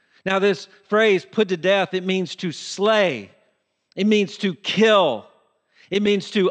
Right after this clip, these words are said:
utterly destroy. It means to mortify.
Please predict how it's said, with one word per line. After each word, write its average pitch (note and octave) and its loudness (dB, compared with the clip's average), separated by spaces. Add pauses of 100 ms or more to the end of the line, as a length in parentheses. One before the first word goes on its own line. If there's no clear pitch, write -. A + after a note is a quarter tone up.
utterly G#3+ 2 (160)
destroy. D#3+ -2 (180)
It F#3 -4
means G3 -2
to F#3+ 0 (100)
mortify. E3+ 0